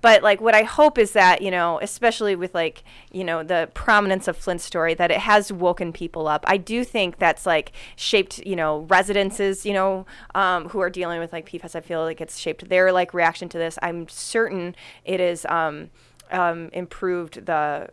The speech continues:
response and rigor of journalists who have been covering it,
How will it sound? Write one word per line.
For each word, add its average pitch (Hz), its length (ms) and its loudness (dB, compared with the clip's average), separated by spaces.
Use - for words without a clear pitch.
response 175 720 -4
and 165 240 -10
rigor 165 380 -4
of 156 320 -4
journalists 170 520 -8
who 160 80 -10
have 143 100 -8
been - 140 -12
covering 208 480 -4
it, 240 260 0